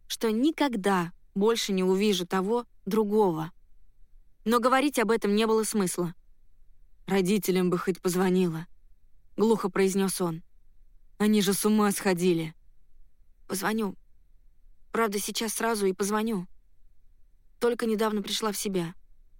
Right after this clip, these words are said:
Телефон потеряла. Простите меня за это, но ничего не смогла сделать».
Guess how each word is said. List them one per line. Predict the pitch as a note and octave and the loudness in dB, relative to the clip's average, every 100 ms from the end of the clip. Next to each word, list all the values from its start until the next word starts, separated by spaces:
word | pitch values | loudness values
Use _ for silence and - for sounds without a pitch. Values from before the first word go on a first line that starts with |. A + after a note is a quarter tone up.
| - - - - | -20 -20 -12 -4
Телефон | A#3 G#3 B3+ | -4 -2 -4
потеряла. | G#3 G3 F#3+ F#3 F3 F3+ - - - - - - - - - - - | -2 -2 0 0 -2 -8 -16 -20 -20 -20 -20 -20 -20 -20 -20 -20 -12
Простите | A#3 A3 D4 G#3+ | -10 -6 -4 -2
меня | F3+ E3+ | -2 -2
за | F3+ | -2
это, | F3+ F3 - F#3+ - - - - - - - | -4 -6 -10 -18 -20 -20 -20 -20 -20 -20 -6
но | A3 | -2
ничего | A#3 A3+ A#3 A#3+ | 0 -2 -2 -2
не | A#3 | -4
смогла | G3 G3+ G#3+ | -4 -2 0
сделать». | F#3+ F3+ F3 F3+ - | 0 0 -2 -4 -10